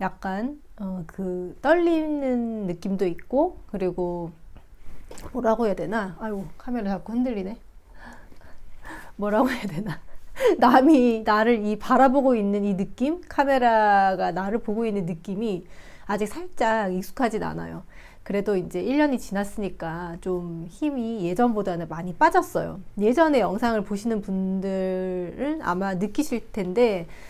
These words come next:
제가 말을 잘 하지는 못하는 편이에요, 사실은. 그래서 쭉 원테이크로 찍은 영상이 사실 하나도 없어요.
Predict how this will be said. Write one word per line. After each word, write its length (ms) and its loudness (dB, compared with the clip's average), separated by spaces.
제가 180 0
말을 720 0
잘 320 0
하지는 380 4
못하는 520 4
편이에요, 720 2
사실은. 600 -2
그래서 340 0
쭉 320 4
원테이크로 600 2
찍은 300 2
영상이 420 0
사실 260 -2
하나도 480 4
없어요. 360 -2